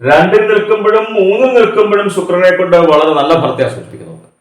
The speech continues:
രണ്ടിൽ നിൽക്കുന്ന ശുക്രനെ കൊണ്ട് ധനധാന്യ സമൃദ്ധി വന്നു ചേരുക, കുടുംബത്ത് സുഖം അനുഭവത്തിയായിട്ട് വരിക,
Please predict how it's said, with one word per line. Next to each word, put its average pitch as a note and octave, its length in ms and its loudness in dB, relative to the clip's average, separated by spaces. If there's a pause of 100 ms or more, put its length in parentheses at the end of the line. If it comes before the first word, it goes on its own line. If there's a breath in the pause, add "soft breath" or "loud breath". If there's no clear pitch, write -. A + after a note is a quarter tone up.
(760)
രണ്ടിൽ G#3 300 2
നിൽക്കുന്ന A#3 380 2
ശുക്രനെ G3+ 440 -2
കൊണ്ട് G3 220 -2
ധനധാന്യ E3 640 0
സമൃദ്ധി E3 380 0
വന്നു F3 220 -2
ചേരുക, D#3+ 280 0
കുടുംബത്ത് D#3+ 500 -4
സുഖം E3+ 340 0
അനുഭവത്തിയായിട്ട് D#3 560 -2
വരിക, C#3+ 240 -2